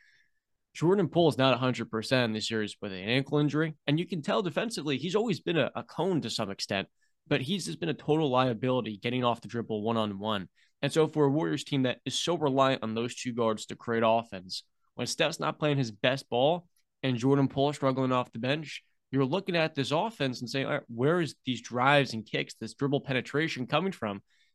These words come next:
And I think all of the force is on Steph Curry in this game. You know, Steph Curry is, to me, the second best player in the world behind Giannis Antetokounmpo. I mean, the finals run he had last year was one of the greatest I've seen in the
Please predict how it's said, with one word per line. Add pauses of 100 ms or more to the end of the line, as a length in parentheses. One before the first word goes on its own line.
And
I
think (120)
all
of
the
force (300)
is
on
Steph
Curry
in
this
game. (200)
You
know,
Steph
Curry
is, (280)
to
me,
the
second
best
player
in
the
world
behind
Giannis
Antetokounmpo.
I
mean,
the
finals
run
he
had
last
year
was (520)
one
of
the
greatest
I've
seen
in
the